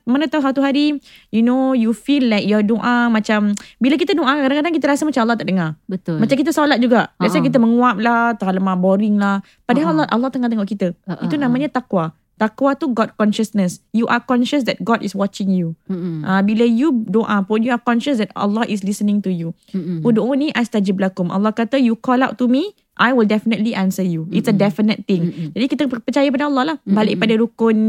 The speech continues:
Speaker 1: iman kita.
Speaker 2: Mm-mm.
Speaker 1: Yang pertama, percaya pada Allah, iaitu percaya apa Allah cakap.
Speaker 2: Mm-mm.
Speaker 1: Allah cakap, "Aku akan jawab," aku akan jawab lah.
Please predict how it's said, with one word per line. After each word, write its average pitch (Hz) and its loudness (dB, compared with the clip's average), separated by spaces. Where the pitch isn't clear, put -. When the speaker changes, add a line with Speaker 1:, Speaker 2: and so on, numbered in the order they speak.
Speaker 1:
iman 214 0
kita. 240 0
Speaker 2:
Mm-mm. - -8
Speaker 1:
Yang 233 0
pertama, 226 0
percaya 233 0
pada 190 -2
Allah, 190 0
iaitu 240 -2
percaya 240 0
apa 247 -8
Allah 254 2
cakap. 247 -2
Speaker 2:
Mm-mm. 190 -2
Speaker 1:
Allah 220 2
cakap, 247 -2
"Aku - -2
akan 320 0
jawab," 247 2
aku - -14
akan 311 -2
jawab 302 0
lah. 320 -6